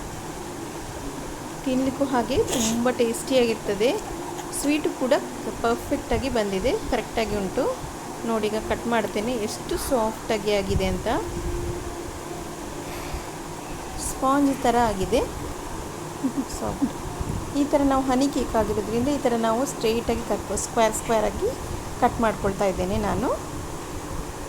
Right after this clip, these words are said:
ಹನಿ ಕೇಕ್ ಹೆಚ್ಚಾಗಿ ಸ್ಕ್ವೇರ್ ಆಗಿ, ಸ್ಕ್ವೇರ್ ಪೀಸಸಲ್ಲಿ ನಾವು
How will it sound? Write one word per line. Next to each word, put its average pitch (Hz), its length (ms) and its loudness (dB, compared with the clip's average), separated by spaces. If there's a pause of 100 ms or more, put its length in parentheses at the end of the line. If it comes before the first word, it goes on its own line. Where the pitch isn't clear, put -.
(640)
ಹನಿ 285 220 6
ಕೇಕ್ 269 260 2
ಹೆಚ್ಚಾಗಿ 240 480 0
ಸ್ಕ್ವೇರ್ 214 420 4
ಆಗಿ, 226 180 -2 (160)
ಸ್ಕ್ವೇರ್ 220 380 4
ಪೀಸಸಲ್ಲಿ 226 520 -2 (760)
ನಾವು 208 160 2